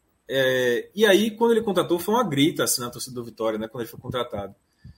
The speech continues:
E aí o Rafinha teve uma excelente Série C na reta final, jogou bem e tal, foi decisivo, e o Vitória renovou com o cara, valorizando ele e tal.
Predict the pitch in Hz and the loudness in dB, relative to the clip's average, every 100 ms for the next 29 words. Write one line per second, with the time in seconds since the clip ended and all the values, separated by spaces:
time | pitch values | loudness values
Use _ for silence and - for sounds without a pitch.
0 | _ - - _ _ _ _ _ _ _ | _ -20 -20 _ _ _ _ _ _ _
1 | _ - 226 220 214 240 254 - 196 185 | _ 0 4 6 4 4 2 2 0 2
2 | 175 196 190 - 190 160 214 - 208 165 | 2 2 4 4 2 -2 -4 -4 -4 -4
3 | - 113 143 165 135 131 131 131 107 117 | -4 -2 -4 -4 -6 -8 -12 -10 -8 -4
4 | 147 120 120 143 135 120 143 127 120 123 | -4 -4 -8 -8 -6 -6 -6 -6 -8 -8
5 | - 127 135 147 110 117 147 208 208 226 | -10 -8 -6 -6 -8 -8 -6 -6 -6 -4
6 | 254 277 254 196 208 247 131 151 156 127 | -2 -2 -2 -4 -6 -8 -2 0 0 -2
7 | 139 143 139 175 160 117 147 156 117 - | -4 -4 -4 -4 -2 -2 -2 -4 -6 -8
8 | 120 139 139 | -6 -6 -8